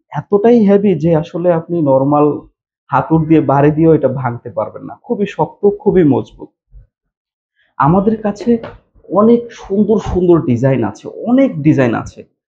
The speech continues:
আনলিমিটেড ডিজাইন কালেকশন আছে। সেখান থেকে আপনি আপনার ঘরের ফ্লোরিং টাইলসের জন্য আপনি বেছে নিতে পারেন।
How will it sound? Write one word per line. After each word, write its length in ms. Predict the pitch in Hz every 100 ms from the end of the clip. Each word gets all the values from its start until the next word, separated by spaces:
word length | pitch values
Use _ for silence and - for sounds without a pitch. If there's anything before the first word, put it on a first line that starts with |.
| -
আনলিমিটেড 920 | 151 180 185 175 170 185 185 175 143
ডিজাইন 320 | 131 127 139
কালেকশন 520 | 139 120 135 - 143
আছে। 260 | 135 - 214
সেখান 340 | - 131 139
থেকে 300 | 139 139 156
আপনি 520 | 135 117 - 135 135 - _ _
আপনার 360 | 113 110 123 123
ঘরের 580 | 117 120 113 120 117 117
ফ্লোরিং 560 | - 123 123 117 123
টাইলসের 480 | 120 120 107 - 131
জন্য 220 | 135 165
আপনি 340 | 226 - - 151
বেছে 240 | 226 226
নিতে 220 | 202 202
পারেন। 280 | 156 101 -